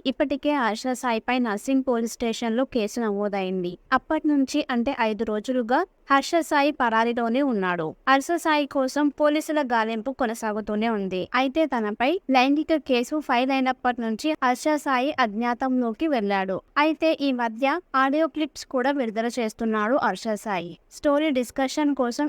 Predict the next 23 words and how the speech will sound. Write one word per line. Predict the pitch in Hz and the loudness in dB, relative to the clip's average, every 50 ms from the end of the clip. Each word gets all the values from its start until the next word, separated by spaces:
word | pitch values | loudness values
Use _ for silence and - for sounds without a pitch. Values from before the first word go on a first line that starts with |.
| - | -2
ఇంటికి | 254 254 233 220 262 247 - 285 | -2 -2 -2 -2 -2 -2 -4 -4
పిలిపించి | 254 262 226 220 233 - 247 233 247 - 320 359 392 - - | -4 -4 -4 -4 -4 -4 -4 -4 -4 -2 -4 -4 -4 -2 -2
మత్తుమందు | 233 247 240 - 320 302 311 302 285 285 294 | -2 -2 -2 0 0 2 2 2 2 0 0
కలిపిన | - 277 262 254 240 - 269 269 | -2 -2 -2 -2 -2 -2 -2 0
డ్రింక్ | 262 226 233 254 269 285 277 - - - | 0 0 0 0 0 0 -2 -4 -4 -6
ఇచ్చి | 240 220 - - 302 339 392 _ - | -8 -8 -6 -4 -4 -4 -4 _ -4
అఘాయత్యం | 240 240 269 285 311 320 311 - - 294 302 302 | -4 0 0 2 2 2 0 -2 0 2 2 2
చేశాడని | 294 - 247 220 233 - 277 269 269 254 254 247 262 302 285 | 2 2 0 -2 -2 0 0 0 0 2 0 0 0 0 0
వీడియో | 254 233 226 214 220 262 277 | -2 -2 -2 0 0 2 2
రికార్డు | 269 262 247 - 262 262 247 - | 0 -2 -2 -2 -2 -2 -2 -2
చేసి | - 254 233 226 - 302 359 392 _ _ - | -4 -4 -4 -4 -2 -4 -4 -4 _ _ -2
బ్లాక్‌మెయిల్ | 247 254 254 262 262 - 311 330 339 330 311 | 2 4 4 4 2 0 0 0 0 0 0
చేస్తున్నాడనేది | - 311 269 262 - - 262 262 262 254 240 240 240 233 233 233 247 311 | 0 0 0 0 0 0 0 2 2 2 2 2 2 2 0 0 0 0
బాధితురాలి | 254 254 220 311 - 247 - 254 240 240 226 233 262 277 | 2 2 0 0 0 -2 -4 -4 -2 0 0 0 0 -2
కంప్లైంట్. | - 254 214 190 180 196 190 190 190 175 - - - _ - | 0 -2 -2 -2 -2 -4 -4 -4 -4 -6 -8 -12 -12 _ 0
కానీ | 302 302 294 294 320 - | 0 2 4 2 2 2
అవన్నీ | 233 226 226 233 233 247 277 285 | 0 -2 -2 0 0 2 2 2
నిరాధారణ | 269 233 233 233 240 247 233 262 254 254 254 277 277 240 | 2 2 2 2 2 2 2 2 2 2 2 0 0 0
ఆరోపణలని, | 220 208 208 233 247 - 247 240 240 226 226 247 311 381 - _ _ - | 0 0 -2 -2 -4 -2 -2 -2 -2 0 0 0 0 -2 -2 _ _ -2
డబ్బు | 254 269 269 247 - 339 | 2 2 2 2 0 -2
కోసమే | 311 - 320 302 302 - 277 269 294 294 | 0 0 0 0 0 2 2 2 4 4
ఇదంతా | 269 262 214 233 226 233 233 285 277 269 | 2 2 0 0 0 0 0 0 0 0
చేస్తున్నారని | - 262 226 233 - - 294 277 269 269 262 247 247 285 359 | 0 -2 -2 -2 -2 0 0 0 2 0 0 0 0 0 0